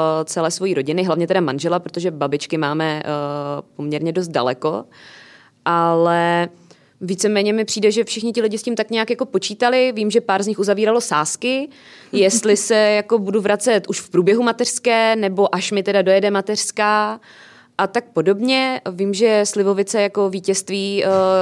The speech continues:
tomu, kdo byl nejblíž, už byla předána. <laughs> Takže tam jako žádné, víceméně to nechali na mě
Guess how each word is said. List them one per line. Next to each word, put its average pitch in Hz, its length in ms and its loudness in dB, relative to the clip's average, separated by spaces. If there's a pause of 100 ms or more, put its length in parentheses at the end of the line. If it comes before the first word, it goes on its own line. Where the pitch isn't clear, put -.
(300)
tomu, 202 200 2
kdo 202 160 4
byl 196 180 4
nejblíž, 190 440 0
už 202 80 -2
byla 202 180 2
předána. 165 760 0
<laughs> - 1600 -8
Takže 196 640 2 (360)
tam 208 140 2
jako 208 140 -2
žádné, 226 460 0 (260)
víceméně 247 380 -4
to 262 80 -2
nechali 254 300 -2
na 208 100 0
mě 202 320 0